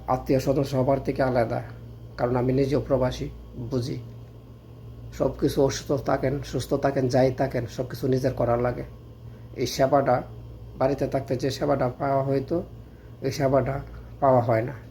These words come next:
কারণ এটাও নিজের করা লাগে। এক গ্লাস পানি খাবেন, এটাও নিজের করতে হবে।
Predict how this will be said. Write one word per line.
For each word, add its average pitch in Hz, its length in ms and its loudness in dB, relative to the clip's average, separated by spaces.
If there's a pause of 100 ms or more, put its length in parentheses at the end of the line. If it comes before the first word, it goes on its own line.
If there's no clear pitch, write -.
(360)
কারণ 139 280 -2 (800)
এটাও 127 300 0
নিজের 131 300 6
করা 117 220 2
লাগে। 110 260 0 (1000)
এক 123 120 -4
গ্লাস 139 240 2
পানি 151 240 2
খাবেন, 160 360 6 (500)
এটাও 135 240 0
নিজের 135 280 2
করতে 123 300 -4
হবে। 117 220 0